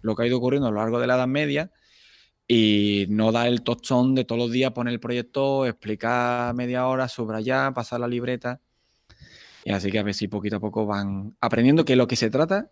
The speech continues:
y lo que, volviendo a lo que dijiste al principio, Fran, de las calificaciones, no se trata de sacarse un nueve ni un diez.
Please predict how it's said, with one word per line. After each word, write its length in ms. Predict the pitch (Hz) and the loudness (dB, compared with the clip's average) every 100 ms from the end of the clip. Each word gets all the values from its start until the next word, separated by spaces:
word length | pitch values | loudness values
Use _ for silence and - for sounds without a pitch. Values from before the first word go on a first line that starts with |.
| _ | _
y 200 | 123 113 | 0 2
lo 140 | 113 113 | 2 0
que, 180 | 110 | -4
volviendo 340 | 107 107 123 135 | -2 -2 2 2
a 40 | |
lo 80 | 135 | 2
que 100 | 139 | 2
dijiste 220 | 139 139 | 0 0
al 60 | 131 | -2
principio, 360 | 131 135 135 | -2 -2 -4
Fran, 180 | 131 131 | -2 -2
de 80 | 131 | -2
las 120 | 117 | -2
calificaciones, 760 | - 123 113 117 117 131 156 196 - - - - _ - - - | -2 -2 -2 -6 -6 -6 -6 -8 -14 -16 -18 -20 _ -20 -18 -2
no 180 | 113 127 | 2 4
se 120 | 135 | 4
trata 340 | 139 147 160 | 4 4 4
de 220 | 156 135 | 4 2
sacarse 460 | 127 123 135 135 147 | 4 0 -2 -4 -2
un 100 | 139 | -2
nueve 380 | 135 135 135 139 | 0 0 -2 -2
ni 140 | 139 | -2
un 100 | 131 | -2
diez. 240 | 110 - | -2 -6